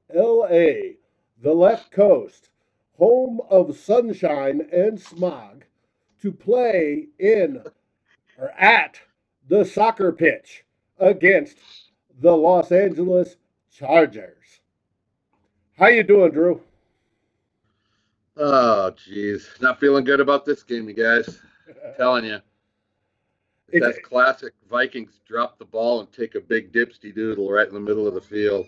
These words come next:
Speaker 1: <laughs>
Speaker 2: It does, dude. It feels like I'm not feeling good about it. You guys, or, uh, Dave at least, was kind of worried about last week being, this is a trap game surrounded by a minefield.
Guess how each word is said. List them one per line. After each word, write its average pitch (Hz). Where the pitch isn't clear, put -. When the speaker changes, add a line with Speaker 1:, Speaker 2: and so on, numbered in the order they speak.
Speaker 1:
<laughs> -
Speaker 2:
It 139
does, 160
dude. 139
It 127
feels 143
like 135
I'm 127
not 131
feeling 127
good 123
about 107
it. 117
You 127
guys, 127
or, 120
uh, 110
Dave 131
at 113
least, 113
was 107
kind 120
of 101
worried 117
about 113
last 113
week 113
being, 104
this 180
is 208
a 151
trap 156
game 175
surrounded 127
by 113
a 101
minefield. 95